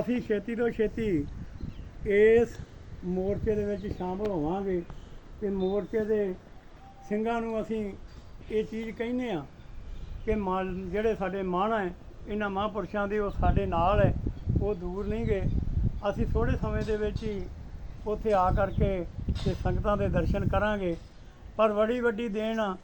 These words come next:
ਇਹਨਾਂ ਮਹਾਂਪੁਰਸ਼ਾਂ ਦੀ, ਜਿਨ੍ਹਾਂ ਨੇ ਸਿੰਘੂ ਬਾਰਡਰ 'ਤੇ ਵੀ ਪਿਛਲੇ ਮੋਰਚੇ ਵਿੱਚ ਬੜੀ ਸਹਿਯੋਗ ਦਿੱਤੇ ਨੇ ਤੇ ਹੁਣ ਵਾਲੇ ਮੋਰਚੇ ਦੇ ਵਿੱਚ ਵੀ ਬੜਾ ਵੱਡਾ ਸਹਿਯੋਗ ਆ। ਪਰ ਅਸੀਂ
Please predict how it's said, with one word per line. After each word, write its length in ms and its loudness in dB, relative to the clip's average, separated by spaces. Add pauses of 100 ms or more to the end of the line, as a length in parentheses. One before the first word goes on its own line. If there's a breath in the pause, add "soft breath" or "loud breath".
(380)
ਇਹਨਾਂ 220 -2
ਮਹਾਂਪੁਰਸ਼ਾਂ 560 -2
ਦੀ, 300 -2 (400)
ਜਿਨ੍ਹਾਂ 380 0
ਨੇ 220 0 (460)
ਸਿੰਘੂ 280 0
ਬਾਰਡਰ 340 0
'ਤੇ 200 -2
ਵੀ 140 -2
ਪਿਛਲੇ 540 -2 (220)
ਮੋਰਚੇ 460 -2
ਵਿੱਚ 200 -2
ਬੜੀ 380 0 (260)
ਸਹਿਯੋਗ 400 -2
ਦਿੱਤੇ 300 -4
ਨੇ 140 -2 (560 loud breath)
ਤੇ 140 0 (140)
ਹੁਣ 260 0
ਵਾਲੇ 320 2
ਮੋਰਚੇ 540 -2
ਦੇ 80 -4
ਵਿੱਚ 240 -6
ਵੀ 220 -2 (140)
ਬੜਾ 260 4
ਵੱਡਾ 300 2
ਸਹਿਯੋਗ 460 0
ਆ। 160 0 (520 loud breath)
ਪਰ 200 2
ਅਸੀਂ 280 -2